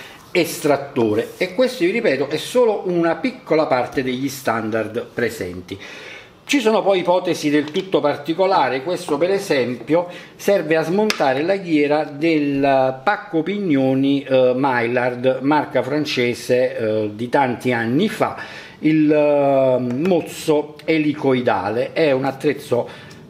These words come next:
praticamente quasi impossibile da trovare, io me lo trovo giusto perché la mia Peugeottina utilizza questo sistema. Esiste un'ulteriore possibilità per alcune ruote libere, ehm, ossia quei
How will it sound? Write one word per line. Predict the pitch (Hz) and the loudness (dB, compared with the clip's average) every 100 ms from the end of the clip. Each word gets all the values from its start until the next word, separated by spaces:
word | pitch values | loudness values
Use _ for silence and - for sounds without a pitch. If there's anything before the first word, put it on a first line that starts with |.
| - | -2
praticamente | 151 147 151 156 156 135 135 | 0 2 2 2 0 0 0
quasi | 160 - | 0 -2
impossibile | 131 139 120 - 143 117 120 123 120 | -4 -2 -4 -2 -2 0 0 0 0
da | 143 | 0
trovare, | 214 226 131 104 | 2 4 2 0
io | 156 180 | -2 0
me | 147 | 0
lo | 165 | 0
trovo | 123 139 | 0 0
giusto | 113 110 - 120 | -2 -8 -2 0
perché | 131 - 98 - | 0 -2 -4 -2
la | 127 | -2
mia | 147 127 | 0 0
Peugeottina | 131 131 196 196 107 101 - - | 0 0 0 -2 -6 -6 -8 -6
utilizza | - 170 135 107 92 - - | -2 0 0 -4 -6 -8 -4
questo | 147 135 127 | -2 0 -2
sistema. | 95 82 - 71 - - - - - - - - - 180 | -6 -10 -14 -16 -18 -20 -20 -20 -20 -20 -20 -20 -8 -4
Esiste | 180 247 - | -2 0 2
un'ulteriore | 180 185 160 190 214 262 226 | 2 2 2 0 2 2 2
possibilità | 185 - - 180 170 180 180 180 151 | 0 -4 -6 -6 -2 -2 0 2 2
per | 160 | 2
alcune | 151 151 214 196 | 0 0 -2 0
ruote | 165 180 170 | 0 0 0
libere, | 170 165 135 123 143 147 165 170 165 | 0 0 0 0 2 2 2 0 -2
ehm, | 160 156 156 156 156 147 143 147 | 0 2 2 0 -2 -6 -8 -4
ossia | 147 - 185 170 - - - - - - | -4 0 0 0 0 -12 -18 -20 -20 -8
quei | - 160 151 151 - | 0 0 0 -4 -16